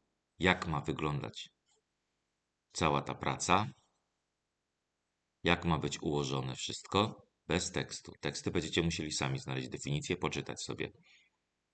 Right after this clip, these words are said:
Także tylko korzystacie z tych narzędzi, które wam pokazałem, wystarczy to.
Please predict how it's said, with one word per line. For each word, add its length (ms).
Także 680
tylko 520
korzystacie 760
z 80
tych 180
narzędzi, 540
które 260
wam 180
pokazałem, 720
wystarczy 560
to. 220